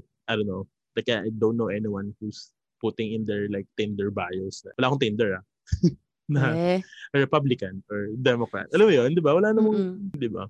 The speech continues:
Speaker 2: <laughs> Isipin mo.
Speaker 1: <laughs>
Speaker 2: Siguro yung mga diehard na talagang, yung mga
Speaker 1: Oo.
Speaker 2: political, ano talaga sila, like, lit-, feeling ko may mga ganyan eh. Hindi ko lang alam
Speaker 1: Ah,
Speaker 2: kung
Speaker 1: feeling ko
Speaker 2: saan ba.
Speaker 1: din meron, pero that's so weird. Like,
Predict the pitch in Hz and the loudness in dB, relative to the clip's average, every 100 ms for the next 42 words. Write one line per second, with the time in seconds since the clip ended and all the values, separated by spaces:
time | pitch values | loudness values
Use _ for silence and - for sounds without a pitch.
0 | - 262 214 - - - - - - 226 | -2 2 4 4 -2 -8 -12 -16 -12 2
1 | 247 - 226 208 180 196 _ - - 247 | 2 4 2 0 -4 -8 _ -20 -6 -6
2 | - - 233 - 147 135 - - 123 - | -2 -2 -2 -2 -2 -2 -2 -4 -8 -10
3 | _ - 294 330 339 320 320 311 202 214 | _ -6 -2 2 2 2 2 0 2 4
4 | 208 202 170 165 175 180 185 185 185 185 | 4 2 0 0 0 -4 -8 -4 -2 0
5 | 185 185 180 180 180 202 208 202 196 - | -2 -6 -8 -12 -8 -4 -4 -2 -2 2
6 | 190 101 101 - 185 175 180 175 180 175 | 2 2 0 0 -2 -2 -4 -6 -4 -2
7 | 175 180 - 165 156 156 156 156 151 - | -4 -6 -4 -2 -2 -2 -2 -4 -6 -14
8 | _ - 180 170 165 _ _ - 277 277 | _ -2 0 0 -4 _ _ 0 2 2
9 | 277 285 285 277 269 240 240 208 220 190 | 2 -2 -2 -2 -2 -2 -2 -2 -2 -2
10 | 165 170 214 208 214 - 233 208 202 202 | -4 -8 -10 -8 -6 -4 -4 -2 -4 -4
11 | 160 131 196 190 190 180 127 104 107 107 | -4 -2 0 2 2 2 2 2 0 -4
12 | 98 95 92 104 120 120 117 113 - 135 | -4 -6 -6 -4 -4 -2 -2 -4 -6 -6
13 | 233 233 113 123 110 110 123 | -6 -4 -4 -4 -6 -4 -6